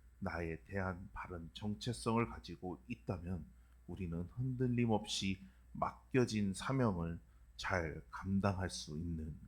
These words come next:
것입니다. 사랑하는 친구들, 하나님은 각 사람에게 복음을 전하고 하나님의 일을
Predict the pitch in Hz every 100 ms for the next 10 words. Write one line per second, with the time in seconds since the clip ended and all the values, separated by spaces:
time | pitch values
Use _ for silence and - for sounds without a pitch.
0 | - 95 - 87 80 - 82 - - -
1 | - - - - - - - - 107 92
2 | 80 - - 95 87 87 101 - - -
3 | - - - - - - - 131 127 113
4 | 117 113 110 - - - - - - -
5 | - - - - - - - - 120 -
6 | - 117 104 92 85 90 85 85 - 107
7 | 101 110 110 107 - 101 98 98 95 98
8 | 95 95 95 - - - - 101 101 92
9 | 85 87 - 101 107 107 117 110 95